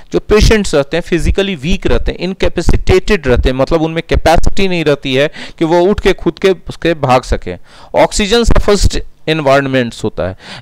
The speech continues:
ऐसा माहौल होता है जहां ऑक्सीजन बहुत ज़्यादा होता है, ऑक्सीजन के cylinders करीब-करीब सब आईसीयूज़ में होते हैं, extra रखे होते हैं, जो आग को भड़काने में बहुत काम करेंगे। Plenty of air conditioning, बहुत ज़्यादा air conditioning होता है वहां पर,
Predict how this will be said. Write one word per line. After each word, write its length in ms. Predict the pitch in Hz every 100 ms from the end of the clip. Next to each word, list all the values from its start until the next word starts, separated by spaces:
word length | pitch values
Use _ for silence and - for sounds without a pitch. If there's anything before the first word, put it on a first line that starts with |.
| -
ऐसा 240 | 165 214
माहौल 340 | 190 165 180
होता 240 | 180 170 165
है 100 | 175
जहां 220 | 147 165
ऑक्सीजन 560 | 143 - - 151 143 135
बहुत 300 | 120 131 180
ज़्यादा 240 | 143 120 113
होता 220 | 113 92
है, 60 |
ऑक्सीजन 320 | 127 151 147 165
के 100 | 180
cylinders 500 | - 208 208 214 -
करीब-करीब 480 | 180 175 165 156
सब 220 | 147 151 131
आईसीयूज़ 460 | 135 - 135 123
में 100 | 120
होते 260 | 117 117 123
हैं, 140 | 120 123 - -
extra 300 | - - 160 143
रखे 260 | 123 -
होते 200 | 113 -
हैं, 80 | 113
जो 80 | 113
आग 120 | 101
को 140 | -
भड़काने 400 | 117 117 120 120 123
में 120 | 110
बहुत 220 | 117 131
काम 200 | - 131
करेंगे। 320 | 127 127 123 - - - - -
Plenty 540 | 208 233 247 226 285
of 140 | 269 247
air 220 | 233 220
conditioning, 580 | - 196 175 - 139 117 - -
बहुत 280 | 180 185
ज़्यादा 240 | 165 175 170
air 280 | - 160 156
conditioning 520 | 156 147 - 156 147
होता 200 | 135 127
है 80 | 120
वहां 220 | 107 110
पर, 220 | - 101